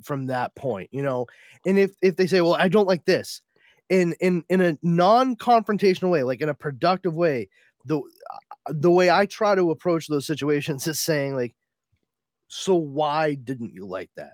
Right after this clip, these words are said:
Like, what about it bothered you?" You know, and if you can get to, like,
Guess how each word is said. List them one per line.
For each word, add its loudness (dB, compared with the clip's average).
Like, -12
what -2
about -2
it -12
bothered -6
you?" -20
You -2
know, 0
and -4
if 0
you -2
can -4
get 0
to, 2
like, -4